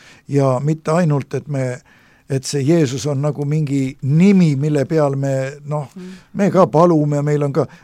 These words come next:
Speaker 1: vaid see tõeline osadus temaga.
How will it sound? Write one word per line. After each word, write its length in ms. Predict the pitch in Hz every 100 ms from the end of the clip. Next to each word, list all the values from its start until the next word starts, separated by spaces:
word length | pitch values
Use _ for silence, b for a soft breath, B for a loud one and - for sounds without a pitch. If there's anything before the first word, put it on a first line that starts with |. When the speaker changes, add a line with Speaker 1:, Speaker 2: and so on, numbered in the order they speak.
| B
Speaker 1:
vaid 160 | 131 123
see 360 | - 139 123 - _
tõeline 720 | - 156 185 170 151 131 123 120
osadus 680 | - 170 - 104 - - -
temaga. 460 | - - 135 127 -